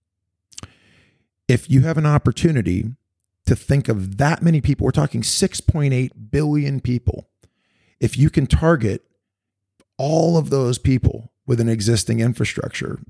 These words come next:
that's as simple as a shot, you can really do a huge part of eliminating chronic illness. And back to the specifics with, with these cytokines is absolutely, you know, what we're gonna find is that certain people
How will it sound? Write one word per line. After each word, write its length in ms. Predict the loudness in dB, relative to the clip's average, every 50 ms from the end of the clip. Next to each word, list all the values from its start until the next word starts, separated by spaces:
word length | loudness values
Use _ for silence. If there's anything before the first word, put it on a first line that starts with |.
| -16 _
that's 200 | -8 -6 -4 -4
as 120 | -2 -2 -2
simple 440 | 0 0 -2 0 0 -2 -2 -2 -4
as 200 | -6 -6 -8 -6
a 60 | -6
shot, 480 | -4 0 0 2 2 0 -2 -4 -8 _ _ _ _ _ _ _ _ _ _ _ _ _ _ _ -2
you 180 | 2 2 2
can 360 | 4 2 2 2 4 4 4 4
really 380 | 4 4 2 2 2 0 0
do 540 | -2 -2 -2 0 2 2 2 2 2 0 -2 -4
a 100 | -6 -6
huge 680 | -6 -6 -8 -12 -6 0 2 4 4 4 2 0 -2 -2
part 320 | -4 -4 -4 -4 -14 -16 _ _ _ _ _ _ _ _ _ _ _ -2
of 180 | -2 0 0 2
eliminating 640 | 2 2 2 2 0 -2 -4 -4 -4 -4 -4 -4 -4
chronic 360 | -4 -6 -4 -4 -4 -4 -2
illness. 320 | 0 0 0 0 -2 -4 -6 -12 -20 -18 _ -2
And 240 | 0 0 0 0 0
back 240 | 0 0 0 0 0
to 100 | 0 0
the 80 | 0
specifics 720 | 0 0 0 -2 -2 -2 0 0 -2 0 0 -4 -4 -4 -4
with, 320 | -2 -2 -2 -2 -6 -4
with 180 | -2 -2 0 0
these 140 | 0 -2 -2
cytokines 680 | 0 0 2 2 2 0 -2 -2 -2 0 0 -2 -2
is 180 | -4 -4 -4 -6 _
absolutely, 800 | -2 0 2 2 0 0 -2 0 0 0 0 0 0 0 0 0 -4 -10 -20 -20 -20 _ 0
you 80 | 2
know, 100 | 2 2
what 240 | 4 2 2 4 4
we're 100 | 4 2
gonna 180 | 2 2 0 0
find 480 | -2 -2 0 2 4 4 4 4 2
is 140 | 2 0 -2
that 140 | -2 -6 -6
certain 400 | -4 -2 0 0 0 0 -2 0
people 520 | 0 0 0 0 -2 -2 -4 -4 -4 -8